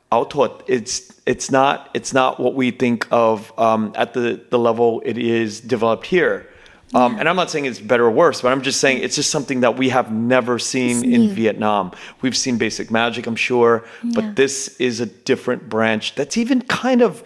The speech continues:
Speaker 1: new to the United States i-, i-,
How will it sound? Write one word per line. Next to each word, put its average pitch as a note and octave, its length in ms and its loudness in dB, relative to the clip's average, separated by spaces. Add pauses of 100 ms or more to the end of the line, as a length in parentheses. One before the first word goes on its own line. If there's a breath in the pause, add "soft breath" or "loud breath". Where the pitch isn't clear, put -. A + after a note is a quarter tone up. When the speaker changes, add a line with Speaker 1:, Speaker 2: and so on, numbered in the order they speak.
(460 loud breath)
Speaker 1:
new D#3+ 380 2
to - 160 -4
the F3+ 100 0
United D#3+ 380 0
States E3 500 0
i-, E3 40 0
i-, D3 420 0